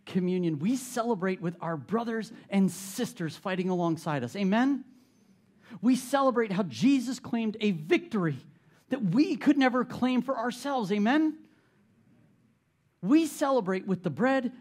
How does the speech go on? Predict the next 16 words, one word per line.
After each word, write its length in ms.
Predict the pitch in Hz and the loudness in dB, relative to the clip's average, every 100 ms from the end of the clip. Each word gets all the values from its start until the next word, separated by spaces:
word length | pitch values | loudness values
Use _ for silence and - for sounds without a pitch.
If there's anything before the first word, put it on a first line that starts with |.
| - | 0
and 160 | 240 | 0
the 60 | 240 | 0
cup 360 | 170 202 - - _ _ _ _ _ _ _ _ _ _ _ - | -4 -6 -8 -16 _ _ _ _ _ _ _ _ _ _ _ 0
the 100 | 214 | 4
night 500 | 220 269 208 - - - - - _ _ _ _ _ _ _ _ _ - | 6 6 2 -6 -18 -20 -20 -20 _ _ _ _ _ _ _ _ _ -8
that 140 | 190 | -8
Jesus 520 | 117 202 196 160 - | -2 2 2 0 -2
won 160 | 160 156 | 0 0
the 60 | |
battle 280 | 135 139 131 | 0 -4 -6
for 280 | - 123 110 | -8 -10 -10
us. 360 | 85 - - - - _ _ _ _ _ _ _ _ _ _ _ _ _ _ _ _ _ _ _ _ - | -10 -14 -14 -14 -18 _ _ _ _ _ _ _ _ _ _ _ _ _ _ _ _ _ _ _ _ -16
Whew. 80 | - - - - - _ _ _ _ _ _ _ _ _ _ _ _ _ _ _ _ _ - | -12 -10 -10 -14 -20 _ _ _ _ _ _ _ _ _ _ _ _ _ _ _ _ _ -18
I, 60 | - - | -18 -8
I 40 | 190 | 0
know 540 | 196 196 220 247 330 | 2 4 2 -2 -8